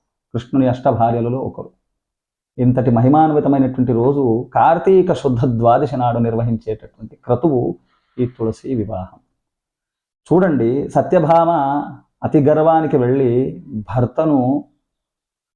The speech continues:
నారద మహామునికి దానం చేసింది. ఇది అందరికీ తెలిసిన విషయమే. నారద మహామునికి దానం చేస్తే నారద మహాముని కృష్ణ పరమాత్ముని అమ్మడానికి పెట్టిండు.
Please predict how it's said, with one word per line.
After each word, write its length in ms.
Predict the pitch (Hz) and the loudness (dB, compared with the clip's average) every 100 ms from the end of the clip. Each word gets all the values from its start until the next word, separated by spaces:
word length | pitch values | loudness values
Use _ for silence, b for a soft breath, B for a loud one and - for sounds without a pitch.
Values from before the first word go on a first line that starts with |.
| _ _ - | _ _ -2
నారద 380 | 123 123 156 190 | 2 4 4 2
మహామునికి 460 | 190 165 147 139 135 | 2 2 0 0 2
దానం 360 | 113 120 127 123 | 2 2 0 -2
చేసింది. 300 | 110 - 104 - | -8 -10 -12 -10
ఇది 100 | 131 | 0
అందరికీ 320 | 113 127 131 | 0 2 -2
తెలిసిన 320 | 123 117 110 113 | -2 -4 -4 -6
విషయమే. 400 | 107 - - - _ _ _ _ _ _ | -8 -14 -20 -20 _ _ _ _ _ _
నారద 320 | 123 123 170 196 | 2 4 4 2
మహామునికి 480 | 196 180 180 170 | 2 2 0 0
దానం 420 | 135 117 123 160 165 131 | 2 2 2 2 2 0
చేస్తే 560 | 127 - 123 117 - - _ _ _ | 0 -2 0 0 -4 -12 _ _ _
నారద 380 | 117 110 123 165 | 0 4 4 2
మహాముని 840 | 180 156 151 143 143 151 131 147 - 139 - | 2 2 2 2 0 0 0 -2 -4 -16 -4
కృష్ణ 260 | 127 - 190 | -4 -2 0
పరమాత్ముని 1000 | 175 147 139 135 135 131 139 127 131 - - | 2 2 -2 -2 2 4 4 2 -2 -6 -4
అమ్మడానికి 480 | 127 165 147 131 127 | 0 2 0 -2 -4
పెట్టిండు. 460 | 113 110 _ 95 | -8 -10 _ -16